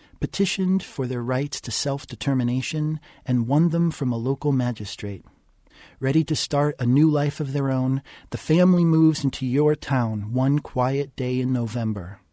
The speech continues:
They rent a small place above a toiletry shop on Main Street to set up their simple household. The father robot gets a job in a factory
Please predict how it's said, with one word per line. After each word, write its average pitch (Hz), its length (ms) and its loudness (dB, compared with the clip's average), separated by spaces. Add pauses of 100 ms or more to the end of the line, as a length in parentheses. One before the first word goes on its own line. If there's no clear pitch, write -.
(880)
They 170 120 2
rent 214 180 6
a 220 60 6
small 175 280 -2
place - 360 -2
above 123 240 -4
a 127 60 -6
toiletry 151 600 -2
shop - 380 -4
on 123 220 0
Main 160 200 4
Street - 420 -8 (220)
to - 80 -2
set 170 300 0
up - 200 -2
their 117 140 -4
simple 135 380 -2
household. 107 640 -4 (720)
The 127 60 -6
father 131 380 0
robot 147 500 0
gets 143 200 -4
a 147 60 -2
job 151 320 0
in 151 80 4
a 147 60 2
factory 120 600 -2